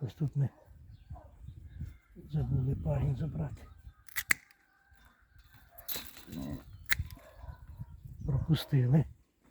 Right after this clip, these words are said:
Так, дивимось тут. Так, ось у нас іде рукав, але він мені не подобається. Дуже слабенькі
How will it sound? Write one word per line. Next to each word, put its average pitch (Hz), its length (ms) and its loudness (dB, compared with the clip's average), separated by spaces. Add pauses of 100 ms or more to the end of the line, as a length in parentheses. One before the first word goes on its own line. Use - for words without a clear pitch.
(760)
Так, 143 200 8
дивимось 208 360 12
тут. - 280 0 (1500)
Так, 139 280 8
ось 151 160 6
у 151 40 8
нас 139 180 10 (760)
іде 139 240 4
рукав, 185 360 6
але 160 180 8
він 165 200 10 (880)
мені 151 280 4
не 175 140 8
подобається. 110 840 0 (200)
Дуже 147 220 8
слабенькі 135 680 6